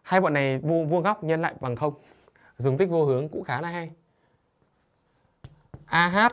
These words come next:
nhân u delta phải bằng không.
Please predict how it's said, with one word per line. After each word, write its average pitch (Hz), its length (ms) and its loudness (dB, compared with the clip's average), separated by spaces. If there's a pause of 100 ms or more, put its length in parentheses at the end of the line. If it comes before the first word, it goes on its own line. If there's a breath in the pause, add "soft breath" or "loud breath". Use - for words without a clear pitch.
(140)
nhân 185 340 4
u 190 340 4
delta 175 480 4 (400)
phải 147 220 0 (140)
bằng 101 240 -10
không. 143 220 2